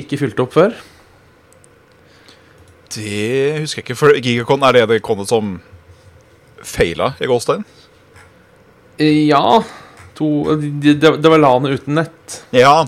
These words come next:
Speaker 2: stemmer. Det var
Speaker 1: Som
Speaker 2: de, ja.
Speaker 1: nå får en tredje sjanse av en merkelig grunn. Jeg, eh, jeg må være helt ærlig at jeg sier at den skjønner jeg ikke, altså.
Speaker 2: Nei.
Speaker 1: Hvis jeg hadde, hvis jeg hadde dratt på, eh, hvis jeg hadde dratt på T G ett år, og så var det ikke nett, og så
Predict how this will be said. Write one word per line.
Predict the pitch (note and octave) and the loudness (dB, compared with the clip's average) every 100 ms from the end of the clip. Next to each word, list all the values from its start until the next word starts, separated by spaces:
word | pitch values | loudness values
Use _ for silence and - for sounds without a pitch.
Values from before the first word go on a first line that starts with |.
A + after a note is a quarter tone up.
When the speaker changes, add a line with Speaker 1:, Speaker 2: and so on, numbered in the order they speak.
| - | -2
Speaker 2:
stemmer. | A2 F#2+ G2 - _ _ _ _ | -6 -4 -8 -10 _ _ _ _
Det | - | -2
var | |
Speaker 1:
Som | A#2+ | 0
Speaker 2:
de, | C#3 C#3 | 0 -2
ja. | |
Speaker 1:
nå | B2+ B2+ | -2 -2
får | B2+ B2+ | -2 -2
en | |
tredje | B2+ A2+ A2 | -2 -2 -2
sjanse | A#2 F#2 | -4 -4
av | G#2 | -4
en | G#2+ | -2
merkelig | G#2+ G2 A2+ | -4 -4 -4
grunn. | A#2+ | -2
Jeg, | A#2 A#2 C3+ C#3 - - | -2 0 -2 -6 -12 -8
eh, | B2 A2+ G2+ F#2+ F#2+ - - - - - - B2 | -4 -4 -6 -6 -6 -10 -14 -18 -20 -20 -14 -4
jeg | A#2+ A#2+ | 0 0
må | C3 | 0
være | A#2+ | 0
helt | A2 A2 | 0 -2
ærlig | G#2+ | 0
at | A2 A#2 | 0 0
jeg | A2 | 0
sier | A2 G#2+ | -2 -4
at | G2 | -2
den | A2 A2 | -4 -2
skjønner | G2 F#2 | -4 -4
jeg | F#2 | -2
ikke, | G#2 | -2
altså. | - E2 - - G#2 | -4 -14 -20 -8 -2
Speaker 2:
Nei. | A#2+ - A2+ | -2 -2 0
Speaker 1:
Hvis | A#2 | 4
jeg | |
hadde, | A#2 A#2+ | 4 2
hvis | A#2 A#2+ | -2 0
jeg | |
hadde | B2 A#2 | 2 0
dratt | G2 - | -4 -2
på, | B2 B2 B2+ | 0 0 0
eh, | A#2+ A#2+ A2+ G#2+ | -2 -2 -2 -4
hvis | |
jeg | G#2 | 0
hadde | A2 | 0
dratt | G2+ | 0
på | A#2+ | 2
T | G2+ | 2
G | A2+ | 2
ett | A#2+ A2+ C#3 | 0 0 0
år, | D3+ | 0
og | - | -2
så | A#2+ | -2
var | G#2+ | 0
det | G#2 | 0
ikke | C3+ | 0
nett, | D3 - | -2 -8
og | |
så | G#2+ | -8